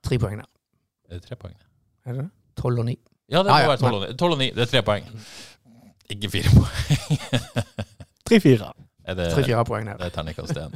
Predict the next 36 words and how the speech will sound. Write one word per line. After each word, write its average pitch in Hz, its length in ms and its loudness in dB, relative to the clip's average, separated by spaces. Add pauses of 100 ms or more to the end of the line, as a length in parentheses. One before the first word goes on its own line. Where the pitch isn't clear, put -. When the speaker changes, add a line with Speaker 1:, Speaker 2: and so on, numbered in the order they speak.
Speaker 2:
faktisk. - 460 -10 (180)
Speaker 3:
<laughs> - 220 -12
Om 123 80 4
du 139 60 6
Speaker 2:
Men 143 100 8
Speaker 3:
vurderer 123 260 8
å - 60 0
klippe 110 260 2
det 104 140 4
ut, 107 180 2
eller 110 300 0 (120)
får 143 140 2
det 107 80 2
bli? 101 80 -4 (200)
Speaker 2:
Eh, 92 300 -6
det 90 140 -6
får 82 140 -8
bli. - 100 -14 (440)
Speaker 3:
Deilig. 82 240 -10 (180)
Speaker 2:
Det, 80 260 -16
det 78 160 -16
må 73 140 -12
få - 160 -20
lov 69 160 -18
å - 20 -10
bli. - 280 -4 (120)
<clears throat> 139 200 -6
Eh, 123 920 0
det 123 160 0
er 196 80 4
en 135 80 -2
annen 175 160 2
situasjon 123 400 -2
at 90 120 -4
Kåre 85 220 -2
nå 87 120 -4